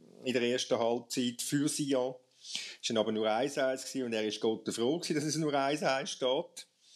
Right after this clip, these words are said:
aus Sicht von seiner Mannschaft. Aber wie die Mannschaft, ähm, wie, wie sie dann zusammenbricht, wieder zusammenbricht, ist schon, ist schon erschreckend.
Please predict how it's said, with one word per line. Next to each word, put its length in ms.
aus 160
Sicht 340
von 280
seiner 320
Mannschaft. 560
Aber 220
wie 100
die 140
Mannschaft, 560
ähm, 560
wie, 380
wie 100
sie 120
dann 260
zusammenbricht, 1000
wieder 340
zusammenbricht, 1080
ist 140
schon, 640
ist 120
schon 180
erschreckend. 960